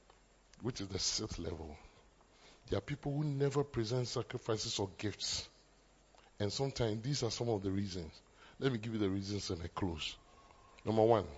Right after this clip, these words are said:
sometimes people are too busy to present gifts, which also means they are too busy to honor the person they must honor. So give gifts to God,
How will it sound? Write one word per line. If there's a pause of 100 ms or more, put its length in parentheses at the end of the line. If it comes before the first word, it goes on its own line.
(140)
sometimes
people
are
too
busy (500)
to
present
gifts, (720)
which
also
means
they
are
too
busy
to
honor (800)
the
person
they
must
honor. (1200)
So
give
gifts
to
God,